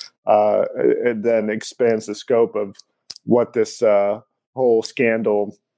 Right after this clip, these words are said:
might entail. And so I think it's, uh, it's not, it's not good for Michigan, again, that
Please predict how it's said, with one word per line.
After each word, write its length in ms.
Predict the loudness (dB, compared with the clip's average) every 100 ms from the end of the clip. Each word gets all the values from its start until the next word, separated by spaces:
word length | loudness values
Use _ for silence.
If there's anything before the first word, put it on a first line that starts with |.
| _
might 240 | 2 2 4
entail. 600 | -2 -2 0 2 0 -2
And 100 | -8
so 300 | -4 -2 2
I 80 | 0
think 240 | 0 -2
it's, 240 | -2 -2 0
uh, 300 | 2 2 -2 -8 -20 -20 _ -4
it's 220 | -4 2
not, 240 | 4 4 2
it's 120 | -4
not 180 | -4 -2
good 140 | -2
for 100 | -2
Michigan, 600 | -2 -2 -2 -2 -2 -4 -4
again, 420 | -2 -2 -2 -2
that 200 | -2